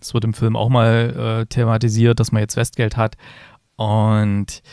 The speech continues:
die alten Ostmark-Scheine, die mussten ja irgendwo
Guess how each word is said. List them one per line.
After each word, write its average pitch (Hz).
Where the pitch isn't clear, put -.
die 113
alten 135
Ostmark-Scheine, 135
die 123
mussten 151
ja 139
irgendwo 131